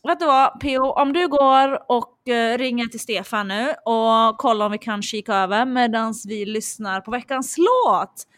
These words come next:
som vår vän E F K-pastorn Per Alexandersson har skickat in. Och det är faktiskt så här att den är inte släppt än. Så det här blir ett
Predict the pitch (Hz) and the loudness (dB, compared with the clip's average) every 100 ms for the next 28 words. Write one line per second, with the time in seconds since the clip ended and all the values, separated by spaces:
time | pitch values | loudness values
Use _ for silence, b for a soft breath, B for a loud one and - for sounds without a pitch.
0 | _ _ - - 320 294 285 285 233 254 | _ _ -8 0 2 2 0 -4 -4 -2
1 | 240 226 214 208 262 233 220 220 240 254 | 0 -2 -4 -4 -2 0 -2 -4 -4 0
2 | 226 208 - - 233 208 - 208 - - | 0 0 -4 -4 0 0 0 -2 -4 -12
3 | - 196 196 233 220 208 202 196 - - | -12 -10 -6 0 2 2 -2 -6 -4 0
4 | 285 233 214 - 440 370 285 196 196 190 | 0 0 -2 0 -2 -2 -4 -6 -8 -8
5 | 147 190 196 _ _ _ _ 220 285 415 | -10 -10 -14 _ _ _ _ 0 0 2
6 | 285 - 233 - 196 202 185 180 359 277 | 0 0 -4 -2 -2 0 -2 -2 -2 -6
7 | 202 277 523 - - 127 185 202 _ _ | -6 -4 -4 -4 -4 -4 -6 -14 _ _
8 | _ - 214 220 302 320 302 233 202 190 | _ -8 -4 2 6 6 4 0 -2 -2
9 | 185 - | -4 -6